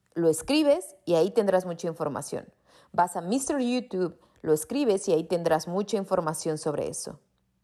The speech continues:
Y punto número tres, ot-, otro hábito que ya no puede ser parte de una persona que quiere manifestar, que quiere crear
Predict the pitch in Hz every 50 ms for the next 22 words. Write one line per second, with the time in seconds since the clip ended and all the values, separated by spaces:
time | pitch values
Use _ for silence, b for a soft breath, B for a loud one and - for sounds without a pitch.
0 | _ _ _ _ b b b b b b b b b - - 240 247 - 330 339
1 | 330 381 339 311 262 262 240 202 185 - 170 160 185 - - - - 196 196 -
2 | - _ _ - 226 233 - 247 233 220 202 196 202 214 202 - 202 - 185 165
3 | 165 170 175 170 175 - 175 170 165 165 - 165 160 - - 160 160 160 - 170
4 | 156 151 147 160 165 156 - - 139 151 - 165 160 156 156 151 - 165 160 156
5 | 151 143 139 135 135 - - - - - 160 151 151 - 156 151 - - 160 156
6 | 151 156 - 147 143 143 143 147 160 b